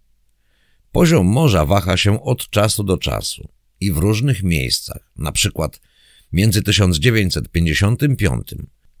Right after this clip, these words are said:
a tysiąc dziewięćset dziewięćdziesiątym szóstym rokiem poziom morza w Tuwalu spadł o sto pięć milimetrów,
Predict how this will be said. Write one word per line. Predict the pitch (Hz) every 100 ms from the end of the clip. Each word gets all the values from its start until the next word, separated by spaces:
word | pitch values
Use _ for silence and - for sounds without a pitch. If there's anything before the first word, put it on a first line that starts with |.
| - - -
a | 82
tysiąc | - 117 - 98
dziewięćset | 76 65 101 104 90 - 82
dziewięćdziesiątym | 69 78 76 82 73 - 107 107 80 69
szóstym | - 120 - 76
rokiem | 78 87 - 95
poziom | - 147 143 117 87
morza | 87 90 67 60
w | -
Tuwalu | - 104 80 62 82 107
spadł | - - 90 104 110
o | -
sto | 82 - 120
pięć | - 131 120
milimetrów, | 90 87 90 64 50 50 50 -